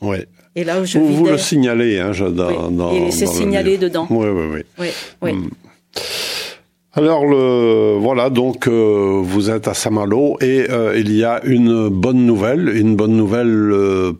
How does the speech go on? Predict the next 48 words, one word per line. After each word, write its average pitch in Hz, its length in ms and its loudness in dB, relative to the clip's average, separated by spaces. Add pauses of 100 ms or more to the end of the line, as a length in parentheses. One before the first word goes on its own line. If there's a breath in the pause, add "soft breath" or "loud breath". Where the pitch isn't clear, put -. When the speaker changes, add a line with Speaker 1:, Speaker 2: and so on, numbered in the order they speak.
(100)
Speaker 1:
pour 101 140 -4
votre 107 240 -2
maman, 135 460 2
pas 139 180 -2
pour 110 200 -2
votre 98 180 -2
papa, 117 420 -2
apparemment. 104 560 -2
Il 123 80 -2
y 113 80 2
a 131 180 0
une 120 240 2
Speaker 2:
<laughs> - 80 -2
Speaker 1:
petite 104 300 -4
sœur 165 420 -2
qui 113 140 0
va, 117 380 -2
euh, 98 460 -2
qui - 160 -2
va 135 120 0
arriver. 113 640 -2 (140 loud breath)
Speaker 2:
Mhm. 185 80 -6 (480 loud breath)
Speaker 1:
Alors, 113 320 0
euh, 110 200 0
vous 104 200 -4
pouvez 113 240 0
nous 113 180 2
resituer 107 580 -2
ça. 156 440 -2
Euh, 104 480 -2
votre 113 340 -6
maman 120 320 0
a 117 80 -4
déjà 101 300 -2
quarante 120 440 -4
ans 151 140 0
et 135 80 0
votre 110 300 -4
papa 110 340 -6
quarante-huit 98 720 -4
ans. 202 140 -2
C'est - 200 -6
pas, 92 120 -6
Speaker 2:
C'est - 180 -8
ça. 185 100 -4
Speaker 1:
c'est 233 60 -6
pas 101 160 0
une, 92 280 0